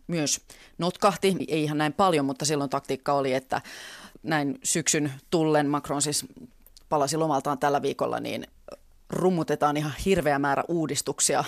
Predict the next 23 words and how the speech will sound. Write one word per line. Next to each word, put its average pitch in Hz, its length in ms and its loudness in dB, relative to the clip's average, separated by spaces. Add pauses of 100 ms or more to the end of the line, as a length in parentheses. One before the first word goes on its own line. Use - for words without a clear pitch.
(160)
tonne 160 160 -6
parlamentin 143 500 0
käsittelyyn, 156 480 -2
joten 135 180 -4
kukaan - 300 -4
ei 139 60 -4
enää 147 120 -2
muistele 160 540 0
näitä, 147 340 -6 (440)
näitä 160 260 0
vanhoja 156 440 2 (320)
söhläyksiä 156 760 2
ja 139 260 4
nyt, 143 340 -6 (140)
nyt 147 220 -4
on 143 100 -2
kyllä 143 200 -2
tämä 147 260 -4 (100)
sama 139 360 -2 (160)
taktiikka, - 440 -6
mitä 139 340 -4
ilmeisemmin - 500 -6
käytössä. - 440 -4